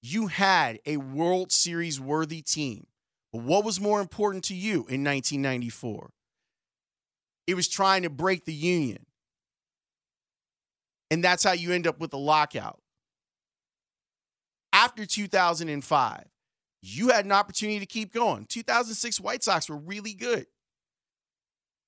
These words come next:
Won ninety games, finished third in the division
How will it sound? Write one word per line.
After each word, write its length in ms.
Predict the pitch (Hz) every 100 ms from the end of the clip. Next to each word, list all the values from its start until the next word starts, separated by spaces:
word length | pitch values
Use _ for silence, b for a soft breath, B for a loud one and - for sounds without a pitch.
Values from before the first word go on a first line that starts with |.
| _
Won 260 | 113 165 190
ninety 320 | 190 202 214
games, 520 | 208 214 233 - - _ _ _ _ _ _
finished 400 | - 196 202 -
third 300 | 202 202 208 _ _
in 140 | 190
the 60 | 196
division 480 | 185 185 185 202